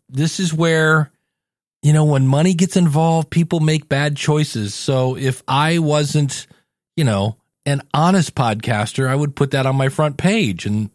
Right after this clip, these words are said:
big picture of Joe and say, "Here you go. Joe Rogan said I'm great"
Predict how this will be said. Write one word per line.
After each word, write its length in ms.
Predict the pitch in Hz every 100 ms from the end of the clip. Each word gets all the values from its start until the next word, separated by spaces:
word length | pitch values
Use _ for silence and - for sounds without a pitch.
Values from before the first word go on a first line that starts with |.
| _ _ _ _ _ _ 131
big 240 | 135 156 147
picture 320 | 175 - 170
of 60 |
Joe 420 | 156 175 208 160 98
and 120 | 101
say, 480 | - 127 123 117 117 _ _ _ _ _ -
"Here 100 | 151
you 200 | 170 175
go. 520 | 202 247 226 196 175
Joe 200 | 135 165
Rogan 380 | 185 202 240 185
said 200 | - 175
I'm 200 | 180 190
great" 400 | 202 247 247 190